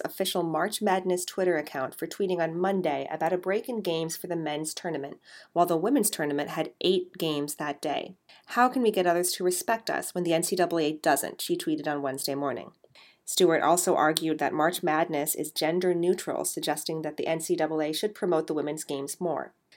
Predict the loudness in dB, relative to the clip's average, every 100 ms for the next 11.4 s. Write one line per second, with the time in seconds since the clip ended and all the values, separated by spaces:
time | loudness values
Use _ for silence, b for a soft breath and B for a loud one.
0 | -4 2 4 4 4 4 2 2 4 6
1 | 4 4 2 2 -2 -4 -2 -4 -4 -4
2 | -4 -6 -4 0 2 2 0 0 2 2
3 | 2 0 -2 0 0 -2 -2 6 8 6
4 | 4 0 2 4 4 2 0 0 -2 -2
5 | -4 -4 -2 2 2 2 -2 -4 -6 -8
6 | -8 -6 -6 -8 -12 -16 B B 4 6
7 | 6 4 2 6 6 8 4 2 0 4
8 | 4 2 -4 -4 -2 -2 -2 -2 -2 -2
9 | -2 2 2 2 2 2 2 2 2 0
10 | -4 -4 -2 0 2 2 -2 -4 -6 -4
11 | -6 -6 -10